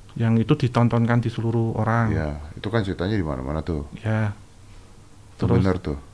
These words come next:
Speaker 1: Iya, kurang lebihnya memang seperti itu. Karena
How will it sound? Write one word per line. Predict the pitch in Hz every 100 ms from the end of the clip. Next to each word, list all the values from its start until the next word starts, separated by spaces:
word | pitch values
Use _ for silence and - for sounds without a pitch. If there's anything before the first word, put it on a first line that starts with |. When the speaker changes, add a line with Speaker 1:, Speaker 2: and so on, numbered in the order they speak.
| -
Speaker 1:
Iya, | 143 110 -
kurang | 117 120
lebihnya | 120 123 143
memang | 139 135
seperti | 123 120 113
itu. | 117 - 117
Karena | 113 113 123 170